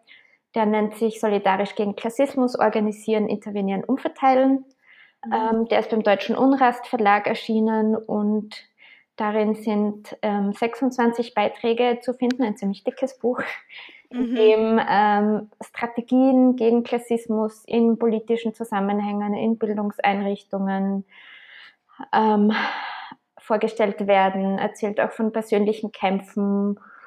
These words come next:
Speaker 1: und auch, vermittelt auch Möglichkeiten, wie man sich zum Beispiel als Erwerbslose organisieren kann oder gegen VermieterInnen.
Speaker 2: Mhm, ja, sehr wichtiges Thema, <laughs> gegen VermieterInnen,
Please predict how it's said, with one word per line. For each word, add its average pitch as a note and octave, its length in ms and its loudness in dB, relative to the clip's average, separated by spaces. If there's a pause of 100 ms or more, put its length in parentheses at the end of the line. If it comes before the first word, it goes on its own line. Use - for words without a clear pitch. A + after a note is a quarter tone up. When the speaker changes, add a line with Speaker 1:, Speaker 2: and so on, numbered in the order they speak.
(220)
Speaker 1:
und G#3+ 440 -6
auch, G3+ 340 2
vermittelt G#3+ 400 0
auch G3 140 2
Möglichkeiten, G3 720 0
wie G3 80 -2
man G3 220 -2
sich - 340 -12
zum G3 160 -8
Beispiel G3 340 -6
als G3 160 -6
Erwerbslose G3 760 -4
organisieren F#3+ 640 -4
kann F#3 400 -8
oder F#3 400 -8 (480)
gegen F#3+ 200 -4
VermieterInnen. F3+ 840 -4 (840)
Speaker 2:
Mhm, G#3 460 -6
ja, F3+ 220 0
sehr F#3 220 -10
wichtiges F#3+ 340 -14
Thema, F#3+ 280 2
<laughs> - 80 -6
gegen A#3 260 2
VermieterInnen, - 560 0